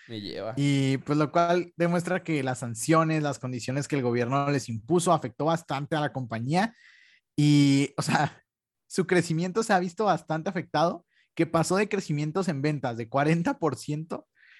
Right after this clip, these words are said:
Speaker 2: a solo diez por ciento. O sea, <clears throat> le dieron feo y ha bajado sesenta y seis por ciento desde su punto más alto. Eh, una locura, una locura. Pues ya nada más para cerrar,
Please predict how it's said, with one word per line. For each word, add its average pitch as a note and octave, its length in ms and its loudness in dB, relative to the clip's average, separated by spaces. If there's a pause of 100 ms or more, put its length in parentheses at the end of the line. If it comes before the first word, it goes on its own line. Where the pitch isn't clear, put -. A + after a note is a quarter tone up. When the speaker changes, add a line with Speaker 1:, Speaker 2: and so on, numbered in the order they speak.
(140)
Speaker 2:
a B2 120 -2
solo E3+ 260 6
diez E3 240 8
por D3 180 4
ciento. A#2+ 440 -4 (720)
O C#3 100 0
sea, D#3+ 680 6
<clears throat> D3+ 320 -6
le C#3 160 2
dieron E3+ 520 6
feo E3 500 -2 (540)
y C3 220 0
ha C#3 100 4
bajado D#3 560 4
sesenta B2 380 -6
y A#2 60 -4
seis C#3+ 200 -2
por D3 160 -4
ciento C#3+ 240 -4
desde C3+ 180 0
su A2 260 -4
punto C3+ 300 -2
más C#3 200 2 (420)
alto. C3 480 -2 (580)
Eh, B2+ 480 4
una F#3 160 2
locura, B2 440 0 (100)
una E3 200 2
locura. G3+ 600 -2 (440)
Pues D3 120 -10
ya F3 180 0
nada F#3 140 0
más F3+ 100 0
para F3 180 0
cerrar, E3 500 -2